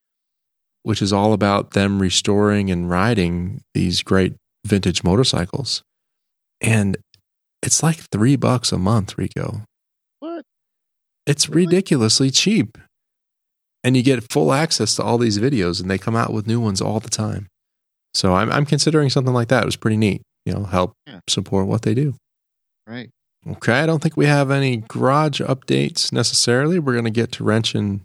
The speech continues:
Speaker 1: when you get here. I haven't, I've had no time to do any of that, but
Speaker 2: Yeah.
Speaker 1: we'll carve out some time when you get here. And I think
Speaker 2: Yeah.
Speaker 1: next episode we'll do a little racing update. We'll catch up on, uh, World Superbike, which I think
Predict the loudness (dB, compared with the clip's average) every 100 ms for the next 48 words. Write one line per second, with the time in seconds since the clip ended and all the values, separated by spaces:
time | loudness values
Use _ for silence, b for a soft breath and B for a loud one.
0 | _ -6 0 2 2 2 2 0 2 2
1 | 0 0 0 -2 _ _ _ _ _ -4
2 | 0 2 2 2 2 2 2 0 0 0
3 | 0 2 2 2 2 2 0 -2 -4 -4
4 | _ _ _ _ _ _ _ -16 -14 -16
5 | _ -4 -2 0 0 2 0 -2 -4 0
6 | 0 0 0 0 0 2 2 2 0 -6
7 | _ -20 _ _ _ -2 2 2 2 2
8 | 0 2 0 2 0 2 2 2 2 2
9 | 2 2 2 0 -2 -2 -4 -4 _ _
10 | -20 -10 -8 -2 -2 0 0 2 2 0
11 | -4 -10 _ _ _ _ _ _ _ -4
12 | 0 2 2 2 2 0 0 0 2 0
13 | _ _ _ -12 -8 -8 -8 -8 -4